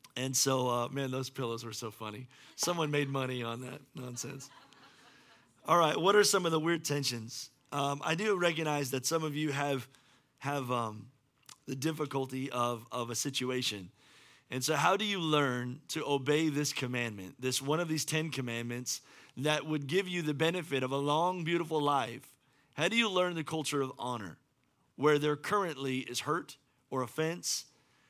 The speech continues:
or any of these other things that, that may exist? And so we're trying to move from moms are great to how, how do I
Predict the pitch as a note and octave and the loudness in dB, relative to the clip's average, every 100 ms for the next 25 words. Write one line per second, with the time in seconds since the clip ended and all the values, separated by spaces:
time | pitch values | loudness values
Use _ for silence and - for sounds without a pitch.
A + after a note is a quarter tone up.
0 | _ _ _ _ C3+ E3+ F3+ E3+ D3+ E3 | _ _ _ _ 0 2 0 -2 0 0
1 | D3+ C3 B2+ A#2+ C3 C3 C#3 C3+ C#3 C#3+ | 0 -4 -6 -4 -4 -4 -8 -4 -2 0
2 | C3+ A#2 C#3 - - - - _ _ _ | -2 -2 -4 -4 -6 -8 -12 _ _ _
3 | _ _ _ _ C3 C3 D#3+ D3 C#3+ F3+ | _ _ _ _ -4 2 4 4 2 2
4 | F3 E3 C#3+ C#3+ D3 D#3+ E3+ D3+ - C3+ | 0 2 0 0 -2 0 0 -2 -2 -4
5 | C#3 C#3 D3 D3+ C#3 C#3 C#3+ C3+ C3 C3+ | -4 -2 -2 0 -4 -2 0 -2 -2 -2
6 | A#2+ A2+ - _ _ _ _ _ _ - | -2 -4 -14 _ _ _ _ _ _ -4
7 | D3+ - E3+ F#3 E3+ D3 C#3+ C#3 A#2+ G#2+ | -2 2 2 4 2 2 4 4 2 -2
8 | A2 | -8